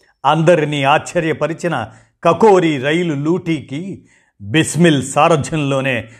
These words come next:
ప్రణాళిక సిద్ధమైంది. ప్రజల నుంచి పన్నులు, ఇతరత్రా రూపాల్లో వసూలు చేసిన సొమ్మును సంచుల్లో కుక్కి,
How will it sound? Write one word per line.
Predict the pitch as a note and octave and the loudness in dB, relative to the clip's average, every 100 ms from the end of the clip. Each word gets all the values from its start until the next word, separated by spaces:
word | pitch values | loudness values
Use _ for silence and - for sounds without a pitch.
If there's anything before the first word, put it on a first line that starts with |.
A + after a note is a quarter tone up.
| _ - | _ -4
ప్రణాళిక | C3 C#3 C#3 B2+ A#2+ | 0 2 4 2 0
సిద్ధమైంది. | A2 - C3 A2+ D#3 C3+ A2 F2 A#2+ - _ _ _ _ _ _ | -4 -6 -6 -4 -2 -2 -4 -10 -16 -20 _ _ _ _ _ _
ప్రజల | C3+ C3 C#3+ C#3 | 0 2 2 2
నుంచి | C#3 C3 - | 0 -2 -4
పన్నులు, | B2 - D3 D3+ D3+ D3 D#3 D#3+ | -8 -6 -4 0 2 2 0 0
ఇతరత్రా | C#3+ C3+ D#3+ D3+ - D3+ D3 | -2 0 0 0 0 0 2
రూపాల్లో | C#3+ C#3+ D3+ D3 C#3+ C#3+ C#3 - - | 2 0 2 2 2 -2 -2 -10 -4
వసూలు | E3 D#3+ G3+ G3+ | 0 2 4 4
చేసిన | F3+ F3 D3 D3+ C#3+ | 4 4 2 -2 -4
సొమ్మును | C#3+ D#3 E3+ F3+ G3+ - _ _ _ _ | -2 0 0 -2 -4 -10 _ _ _ _
సంచుల్లో | - E3 F#3+ - F#3 D#3+ D3 | -2 0 0 4 4 6 4
కుక్కి, | B2+ - F3 - G3 A3 A#3 | 2 0 0 -2 -6 -6 -8